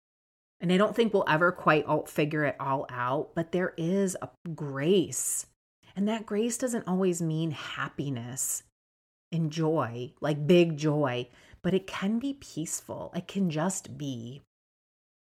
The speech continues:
And of course, that's not what we're sold in our culture, because grace and peace and not needing to attach to things doesn't,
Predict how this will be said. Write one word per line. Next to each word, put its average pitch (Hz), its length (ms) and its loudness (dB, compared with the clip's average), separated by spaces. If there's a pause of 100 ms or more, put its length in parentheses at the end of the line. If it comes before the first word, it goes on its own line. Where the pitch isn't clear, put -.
(420)
And 175 120 0
of 156 80 -6
course, 185 260 -4
that's 160 220 -4
not 160 180 0
what 175 160 2
we're 180 140 0
sold 175 400 0
in 165 80 0
our 131 100 0
culture, 196 480 8
because 170 380 6 (600)
grace 180 440 4
and 170 120 4
peace 208 360 0
and 165 160 2
not 170 200 4
needing 170 360 0
to 147 160 0
attach 165 460 2
to 175 100 0
things 151 320 0
doesn't, 160 420 0